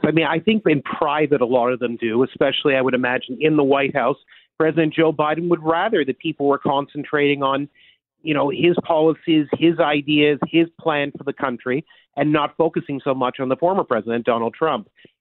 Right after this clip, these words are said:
But you're right. I mean, obviously, Trump is the most interesting thing that U S media has currently because,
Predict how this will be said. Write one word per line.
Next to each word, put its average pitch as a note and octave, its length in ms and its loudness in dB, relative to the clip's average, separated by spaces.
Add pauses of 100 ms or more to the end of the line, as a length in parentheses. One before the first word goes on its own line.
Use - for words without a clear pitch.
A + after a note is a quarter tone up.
(160)
But G3 220 0
you're A3 140 2
right. A3+ 340 0
I - 340 -20
mean, D#3 200 -4
obviously, D#3+ 540 -4 (120)
Trump D3+ 320 -2
is C3+ 140 -8
the C#3 60 -2
most C3+ 240 -2 (100)
interesting E3 560 0 (100)
thing C3 400 2
that C3+ 180 -2
U D3 220 4
S C#3 160 0
media C3 340 0
has F3 240 -2 (120)
currently G#2 400 -4
because, B2+ 400 -2